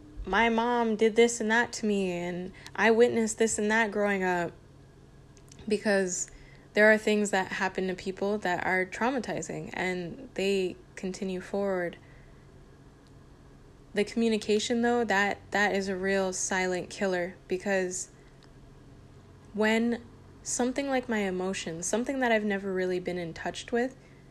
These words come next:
when they get involved in things, I can't articulate how I feel. I can't control myself, but I really want, I want to feel.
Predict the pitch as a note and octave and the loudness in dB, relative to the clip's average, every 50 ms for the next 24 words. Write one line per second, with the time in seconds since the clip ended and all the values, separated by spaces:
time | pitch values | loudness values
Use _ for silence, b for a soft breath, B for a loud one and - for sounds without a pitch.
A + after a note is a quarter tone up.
0 | B B - - G#3 G#3 A3 A#3 A#3 B3 B3 A#3+ A#3 G#3+ G3+ F#3+ F#3 F#3+ F3+ F#3 | B B -6 -2 0 2 2 2 2 2 0 2 0 -2 -2 -2 -2 -2 -2 -2
1 | F#3+ G3+ - - G#3+ A3 A3 - A#3+ A#3+ B3 C#4+ D#4 D#4+ - - - - - - | -4 -4 -4 -4 -4 -2 0 0 0 0 0 -2 -6 -8 -8 -10 -14 -18 -20 -20
2 | - - - - - - - - - - - - - G3+ A3 G#3+ - - - A#3+ | -20 -20 -20 -20 -20 -20 -20 -20 -20 -20 -18 -4 0 0 0 0 -2 -6 -4 -2
3 | B3 A#3+ - - G3+ G3 F#3+ - - - A3 - - B3+ C4 C4+ C4+ C#4+ D4+ D4+ | -2 -2 0 0 -2 -2 -2 -4 -8 -8 -8 -4 0 2 2 2 2 0 -2 -6
4 | - - - - - - - - G#3 G#3 G2+ - - - - - - G3 G3+ G#3+ | -10 -20 -20 -20 -18 -10 -4 -2 0 0 0 0 -2 -4 -8 -4 -2 0 0 0
5 | A#3+ C#4+ D4+ - - - - - - - G3 G3 - - A3+ A3 G#3+ G3 F#3 - | 0 -2 -4 -10 -18 -20 -20 -8 -4 -4 -4 -4 -4 -4 -2 0 0 -2 -4 -8
6 | - - - - - - - - - - A3 G3+ G3 - - - G#3 G3+ G3+ G3+ | -16 -20 -20 -20 -20 -20 -20 -16 -6 -2 -2 -2 -2 -6 -4 -2 -2 0 0 0
7 | A3 A#3 A#3+ A#3 - C4 C4 C4+ D4+ D4+ - B B B B B B - - A3+ | 0 0 0 0 0 0 0 0 0 -4 -8 B B B B B B 4 6 6
8 | G#3+ - - - G#3 G#3+ G#3 G3 G3 G#3 A3+ A3+ A3+ G#3+ F#3 F3 F3 F3+ F#3 G3+ | 6 6 4 4 4 4 4 4 4 4 4 4 4 2 0 -2 -2 -2 -2 0
9 | A3+ A3 G3+ - - - - - - - - - - - - - - - - - | 0 -2 -4 -6 -10 -14 -20 -20 -20 -20 -20 -20 -20 -20 -20 -20 -20 -20 -10 -6
10 | - F#3 F#3 F3 F3 F3+ F#3 G#3+ G#3+ - - - - F#3+ F#3 - - - D#3+ D#3+ | -2 -2 -2 0 -2 -2 -2 -2 -2 -4 -6 -6 -6 -6 -6 -6 -6 -4 -4 -4
11 | - - - | -4 -6 -10